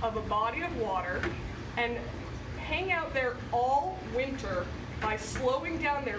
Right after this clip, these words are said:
breathing and slowing down their metabolism. So they can actually stay underwater for up to a hundred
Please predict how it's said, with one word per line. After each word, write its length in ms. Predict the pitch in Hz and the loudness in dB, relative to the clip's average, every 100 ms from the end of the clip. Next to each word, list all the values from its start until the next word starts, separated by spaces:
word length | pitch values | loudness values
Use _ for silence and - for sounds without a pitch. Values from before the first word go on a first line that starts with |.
| 208 | -4
breathing 460 | 214 220 - 359 494 571 - - - - | -2 -2 0 2 0 -2 -6 -8 -8 -4
and 100 | 220 | -4
slowing 460 | - 233 226 247 254 | -2 2 2 2 2
down 320 | 233 226 233 226 | 0 2 0 0
their 140 | 220 | 0
metabolism. 960 | 208 - - 208 220 214 180 - - - - - - - | -2 -4 -4 0 0 0 -4 -6 -4 -6 -6 -8 -6 4
So 80 | 480 | 4
they 120 | 508 | 4
can 140 | 508 | 2
actually 340 | 539 539 370 330 | 0 0 -2 -2
stay 460 | - 277 269 240 - | -2 0 2 2 0
underwater 840 | 226 254 349 240 233 226 - - - - - - | 0 2 0 2 4 4 2 -2 -4 -6 -6 -2
for 120 | 110 | 0
up 120 | - - | 0 -2
to 60 | 220 - | -4 0
a 120 | - - 185 - | 0 0 -2 0
hundred 500 | 233 233 247 254 | 0 0 2 2